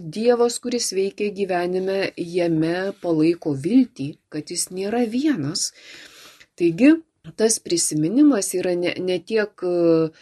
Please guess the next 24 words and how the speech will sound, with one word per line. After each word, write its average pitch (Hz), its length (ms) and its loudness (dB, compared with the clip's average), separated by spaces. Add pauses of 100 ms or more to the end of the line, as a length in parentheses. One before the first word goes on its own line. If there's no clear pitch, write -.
(120)
savęs 180 520 0
paties 190 460 0
prisiminimas, 170 840 -2
kaip 147 220 -4
aš 139 180 -4
ten 151 300 -4
atrodžiau, 147 600 0 (320)
bet 165 560 0
tos 156 280 0
galios 165 560 2
prisiminimas. 139 880 -8 (100)
Kokia, - 500 -4 (220)
kai, 269 240 -2 (140)
kas 302 280 -2
ten 269 400 0 (140)
buvo, 226 280 2
mes 175 240 -4
dažnai 190 400 -2 (340)
sakom: 190 440 -2 (120)
„Tai 214 340 0
stebuklas 185 1200 -2
įvyko 160 360 2
mano 156 280 0
gyvenime.“ 151 600 0